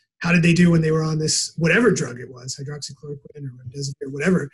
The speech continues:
and, and how did the people that were, um, not getting that drug do? And, and they can think about it for themselves and, and certainly don't let the, either the media or public figures who you may or may not like,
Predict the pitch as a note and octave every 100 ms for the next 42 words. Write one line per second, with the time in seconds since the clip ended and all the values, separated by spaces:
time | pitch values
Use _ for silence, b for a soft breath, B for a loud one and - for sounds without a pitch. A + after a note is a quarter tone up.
0 | b b _ - D3+ D#3 C#3+ F#3 F#3 F3+
1 | F3+ F3 E3+ E3+ E3+ E3 E3 - _ _
2 | _ C#3+ C#3 B2 C#3 _ - D#3 F3 F3+
3 | E3+ C3 B2+ B2+ - C#3 B2+ B2 E3 D#3
4 | B2 A#2+ _ B2+ C3 B2 _ C#3 C#3 D3
5 | C3+ _ - A#3+ G#3 D#3 C#3+ - C#3+ C3+
6 | D3+ D#3 C#3 C3 - C#3 - G#3 F#3 C#3+
7 | E3 D#3+ D3+ D3+ C#3 - b b _ _
8 | F#3 F3 E3+ E3 F#3 F3+ F3 D#3+ D3+ C#3+
9 | E3 D3+ C#3+ E3 C#3+ D3 C#3+ - C#3 C#3
10 | C#3+ C#3 C#3 C#3 C3+ C#3+ C3+ B2+